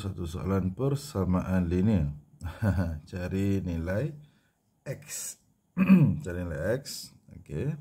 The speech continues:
Pelajar boleh nampak ini soalan dia, ini soalan dia. Okey, pelajar perlu tahu ini namanya per. X per dua. Per ni maksudnya bahagi.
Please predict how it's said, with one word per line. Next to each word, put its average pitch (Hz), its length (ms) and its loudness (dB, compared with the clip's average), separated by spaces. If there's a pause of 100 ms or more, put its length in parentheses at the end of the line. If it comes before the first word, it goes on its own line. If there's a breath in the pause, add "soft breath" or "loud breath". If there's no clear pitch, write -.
(1000 soft breath)
Pelajar 78 320 -4
boleh 80 160 0
nampak 80 320 0
ini 90 160 0
soalan 87 320 -2
dia, 98 240 -2
ini 101 160 -2
soalan 78 400 -4
dia. 101 240 4 (800 loud breath)
Okey, 98 240 -2
pelajar 85 480 -2
perlu 82 320 -4
tahu 95 480 0 (1400 soft breath)
ini 90 720 2 (640)
namanya 85 480 -2
per. 90 480 4 (800 soft breath)
X 110 480 -6 (100)
per 98 220 2
dua. 76 640 2 (400)
Per 104 240 -2
ni 131 240 2
maksudnya 98 720 0
bahagi. 78 960 -2